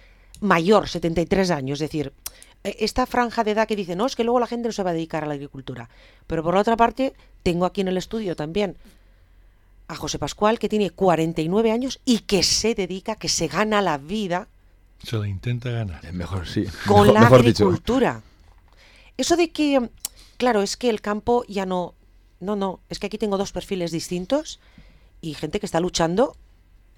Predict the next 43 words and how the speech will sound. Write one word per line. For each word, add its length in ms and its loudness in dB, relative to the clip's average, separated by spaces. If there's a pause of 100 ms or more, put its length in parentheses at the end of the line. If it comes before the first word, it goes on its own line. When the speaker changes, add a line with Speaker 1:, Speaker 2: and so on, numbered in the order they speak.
(180)
Speaker 1:
exactamente 520 -8
igual. 280 -6 (760)
O 40 -10
sea, 120 -2
que 240 -4
eso 280 2
que 100 -2
nos 160 -2
quieren 300 -2
vender 360 -2
de 140 -6
que, 240 -4 (280)
"No, 320 4
ya 140 -2
no 80 0
vale 160 0
la 120 0
pena", 540 0
que 140 -10 (460)
Speaker 3:
A 100 4
ver, 180 8
eh, 260 4
mm, 320 4 (180)
el 180 6
que 100 2
tenga 320 4
dos 140 6
oficios, 580 8
pues 500 4
realmente 640 2
se 120 0
puede 220 4
permitir 440 0
el 100 2
lujo 220 2
de 120 6
no 240 2
luchar 360 -2
por 120 -4
la 60 -6
agricultura. 580 -2 (460)
Yo, 380 8
eh, 320 4